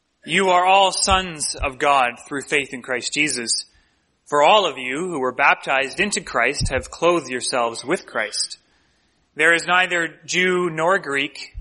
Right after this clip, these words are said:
slave nor free, male nor female, for you are all one in Christ Jesus. If you belong to Christ,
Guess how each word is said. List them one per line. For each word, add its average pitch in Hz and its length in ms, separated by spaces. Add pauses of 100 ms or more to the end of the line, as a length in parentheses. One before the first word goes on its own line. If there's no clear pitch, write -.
slave 165 420
nor 147 240
free, 143 500 (520)
male 151 340
nor 139 220
female, 151 500 (960)
for 160 120
you 180 180
are 170 100
all 180 300
one 160 340
in 123 140
Christ 131 340
Jesus. 151 680 (360)
If 123 80
you 151 80
belong 160 380
to 190 100
Christ, 139 600